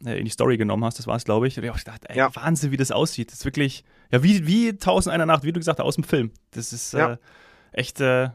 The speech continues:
Speaker 1: ja, total, total interessant. Und wie ist es am Hafen? Also ist da auch so Gewusel, Hafenstadt, äh, Schiffe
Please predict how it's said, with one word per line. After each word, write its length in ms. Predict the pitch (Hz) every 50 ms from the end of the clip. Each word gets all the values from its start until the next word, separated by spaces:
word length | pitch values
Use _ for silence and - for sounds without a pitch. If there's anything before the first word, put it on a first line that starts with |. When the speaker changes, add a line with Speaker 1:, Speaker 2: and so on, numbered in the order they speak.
| - -
Speaker 1:
ja, 260 | - 131 139 127 107 - - 113
total, 480 | - - 113 - - 127 131 135 139 - - - - - - -
total 280 | 139 - - 135 143
interessant. 380 | 143 143 143 143 - 160 143 123
Und 100 | 127 127
wie 60 | 165
ist 100 | 175 226
es 100 | 202 -
am 160 | 170 135 127
Hafen? 320 | 123 131 156 175 - 262 226
Also 260 | 165 147 151 151 143
ist 220 | 123 92 160 - -
da 40 |
auch 120 | 110 151 -
so 120 | - 196
Gewusel, 880 | 175 185 165 135 156 180 214 196 233 233 226 196 190 - - - - - - - 104 - - - 92 -
Hafenstadt, 720 | 143 147 170 196 - 202 190 - - 185 180 180 - - 180
äh, 160 | - - 165
Schiffe 480 | - - 208 - - 190 185 190 185